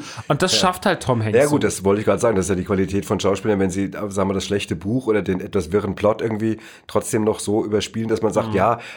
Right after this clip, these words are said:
Speaker 1: aber ich hab mich nie so ganz schlecht gefühlt, weil halt eben Tom
Speaker 2: Mhm.
Speaker 1: Hanks oder wer auch immer einfach das toll gemacht hat.
Speaker 2: Mhm, das ist auch bei Splash im Übrigen, also der reiht sich da auch ein. Die sind eigentlich alle gar nicht so gut objektiv gesehen, aber trotzdem machen die irgendwie Spaß.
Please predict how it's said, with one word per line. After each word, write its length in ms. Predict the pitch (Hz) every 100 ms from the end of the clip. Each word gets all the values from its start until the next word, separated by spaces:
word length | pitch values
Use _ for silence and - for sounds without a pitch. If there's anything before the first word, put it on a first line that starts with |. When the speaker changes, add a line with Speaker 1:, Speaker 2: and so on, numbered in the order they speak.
| -
Speaker 1:
aber 100 | 95
ich 80 | 104
hab 140 | 107
mich 140 | 107
nie 140 | 107 127
so 140 | 120
ganz 260 | - 113 139
schlecht 300 | 135 127 -
gefühlt, 300 | - 131 107
weil 160 | 101
halt 140 | 107 92
eben 260 | 107 107
Tom 160 | - 107
Speaker 2:
Mhm. 60 | 104
Speaker 1:
Hanks 260 | 113 120
oder 240 | 104 104 95
wer 160 | 101
auch 80 | 98
immer 260 | 110 107 90
einfach 220 | 95 104
das 160 | 98
toll 180 | - 104
gemacht 320 | 98 104 -
hat. 220 | 80 78 -
Speaker 2:
Mhm, 240 | 120 120
das 80 | 123
ist 80 | 139
auch 80 | 135
bei 160 | 143
Splash 400 | 127 120 127 127
im 80 | 107
Übrigen, 320 | 107 98 -
also 160 | 107 107
der 160 | 113
reiht 140 | 113 113
sich 100 | 117
da 120 | 107
auch 120 | 107
ein. 80 | 107
Die 80 | 120
sind 140 | 147
eigentlich 280 | - 175 170
alle 180 | 170 180
gar 120 | 160
nicht 140 | 175
so 100 | -
gut 220 | 127 202 214
objektiv 420 | 190 180 190 180
gesehen, 300 | 175 170 165
aber 160 | 139
trotzdem 280 | - 143 143
machen 200 | 127 131
die 60 | 123
irgendwie 200 | 113 104
Spaß. 360 | - 101 95